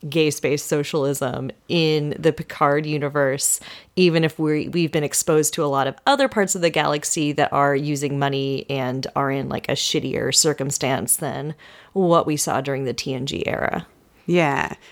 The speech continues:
Speaker 2: It's like current panic about, "Oh no, robots are, robots are gonna take the jobs." Um,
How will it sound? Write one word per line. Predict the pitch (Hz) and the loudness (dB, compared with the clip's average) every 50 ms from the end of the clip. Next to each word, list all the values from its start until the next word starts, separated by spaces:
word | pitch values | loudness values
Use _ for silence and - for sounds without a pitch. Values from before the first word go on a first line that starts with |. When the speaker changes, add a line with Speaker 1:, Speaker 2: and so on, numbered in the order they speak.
| - - | -10 -2
Speaker 2:
It's | - 202 196 - 220 | -2 -2 0 0 0
like | 214 208 196 196 185 - - | 2 4 4 4 2 0 -2
current | - 226 220 202 165 - - | 0 2 2 2 2 0 -2
panic | - 156 180 175 175 180 175 165 - | -4 0 2 4 4 4 4 4 2
about, | 180 160 147 156 147 151 147 151 151 - - - | 0 0 2 2 2 2 2 0 0 -2 -4 -2
"Oh | 180 175 175 170 170 170 165 | -2 0 2 2 2 2 2
no, | 160 160 170 175 170 170 165 | 2 2 2 2 2 2 0
robots | 151 151 151 175 175 175 175 185 151 - | 0 -2 0 0 0 0 0 -2 -2 -2
are, | 170 165 175 - - | -2 -4 -4 -4 -4
robots | 175 165 185 180 175 170 160 - - | -2 0 0 0 0 0 -2 0 -2
are | 165 | -2
gonna | 156 165 151 147 | 0 0 0 0
take | - 170 156 147 - | 0 0 0 0 -2
the | 151 | -4
jobs." | 135 - 165 156 151 143 139 139 135 - - - - - - - - - - - | 0 2 2 4 4 2 2 0 -2 -8 -10 -12 -14 -20 -16 -12 -12 -8 -2 0
Um, | 170 156 151 147 143 143 147 151 139 | 2 4 4 4 4 4 2 0 -4